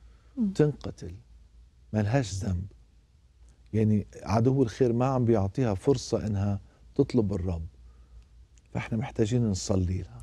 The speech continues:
Speaker 1: آمين.
Speaker 2: الله لا يقدر
Speaker 1: يس.
Speaker 2: نكون نحن في هذا الموقف، بس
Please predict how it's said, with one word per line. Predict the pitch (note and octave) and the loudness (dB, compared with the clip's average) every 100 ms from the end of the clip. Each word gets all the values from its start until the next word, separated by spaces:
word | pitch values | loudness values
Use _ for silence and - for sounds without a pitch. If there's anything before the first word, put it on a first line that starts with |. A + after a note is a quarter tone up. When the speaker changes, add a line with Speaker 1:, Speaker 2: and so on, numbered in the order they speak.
| - | 0
Speaker 1:
آمين. | A#3 A3+ A3+ A3+ - - | 2 2 0 -4 -6 0
Speaker 2:
الله | A#2+ | 4
لا | B2 | 4
يقدر | D#3 A2+ G2+ G#2+ | 4 2 0 0
Speaker 1:
يس. | G2+ - | -2 0
Speaker 2:
نكون | A#2 | 0
نحن | A2 - G#2+ | 0 -2 -4
في | F#2 G#2 | -2 0
هذا | G2 | 0
الموقف، | F#2+ G2 G#2 - C3 - - - - - - _ - | 2 0 -2 -4 -14 -16 -20 -20 -20 -20 -20 _ -2
بس | A#2+ - - - | 0 0 -10 -16